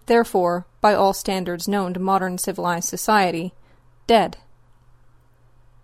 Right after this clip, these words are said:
Heroine. Jennifer Axioma Singh has never been born, and is therefore a significant distance away from being dead. She is, in every way, entirely typical. She has written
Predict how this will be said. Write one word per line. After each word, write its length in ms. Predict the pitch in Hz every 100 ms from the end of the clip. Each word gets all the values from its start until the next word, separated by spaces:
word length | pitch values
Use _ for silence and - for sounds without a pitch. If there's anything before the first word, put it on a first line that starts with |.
| _ _ _ _ _ _ _ _ _ _ -
Heroine. 480 | 285 214 - 185 - _ _ _ _ _ _ _ _ _ _ _
Jennifer 340 | 277 294 294 311
Axioma 640 | 240 220 - 214 196 202
Singh 340 | - 175 -
has 200 | 185 190
never 260 | 208 220 247
been 220 | 240 233
born, 420 | 214 202 - 170 -
and 140 | 190
is 140 | 190
therefore 400 | 220 208 - 196
a 40 | 190
significant 600 | - 233 285 269 185 -
distance 400 | 175 - 170 185
away 180 | 170 170
from 180 | 185
being 240 | 180 180 185
dead. 380 | 202 170 190 - _ _ _ _ _ _ _ _ -
She 280 | - 269
is, 280 | 311 220 196
in 160 | 226 220
every 280 | 208 196 185
way, 320 | 208 180 185
entirely 480 | 196 254 226 214 226
typical. 500 | 262 - - - - _ _ _ -
She 160 | -
has 140 | 247 220
written 240 | 208 196